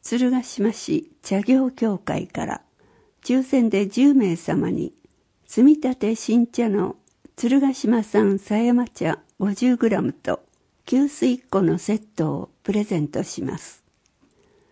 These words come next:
この時期だけの爽やかな香り、旨み、甘みをお楽しみください。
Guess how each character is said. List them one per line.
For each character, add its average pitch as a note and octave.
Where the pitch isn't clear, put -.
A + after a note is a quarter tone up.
こ A#3
の D4
時 C#4+
期 F3+
だ E3
け F3
の C#3+
爽 B3+
や C4
か D3+
な C3+
香 E3
り、 E3+
旨 A3
み、 A3
甘 A3
み A#3
を -
お F#3
楽 G3
し F#3
み F3
く E3+
だ D#3+
さ -
い。 -